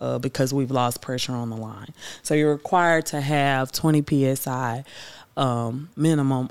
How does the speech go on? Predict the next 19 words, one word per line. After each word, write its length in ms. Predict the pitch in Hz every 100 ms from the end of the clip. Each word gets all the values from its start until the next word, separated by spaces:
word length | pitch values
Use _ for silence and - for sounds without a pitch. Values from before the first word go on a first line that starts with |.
| -
on 440 | 135 135 131 123 - _ -
the 160 | 127
distribution 800 | 127 143 139 127 123 127 127 110 110
line. 380 | 110 131 131
So 180 | - 165
basically, 720 | 156 208 233 220 185 165 156 - - -
when 160 | - 165
the 60 | 156
pressure 480 | - 226 240 208 165
drops, 800 | - 151 185 143 123 - - - - _ _ _ -
there's 220 | 156 165
a 80 | 160
possibility 1040 | - 165 160 147 131 160 156 139 127 127 - - -
that 240 | 147 151 143
the 100 | 147
line 680 | 127 139 156 156 147 143 139
can 800 | - 165 147 139 131 123 127 - _ _
be 100 | 143
compromised. 1040 | 135 165 151 139 120 110 98 71 165 -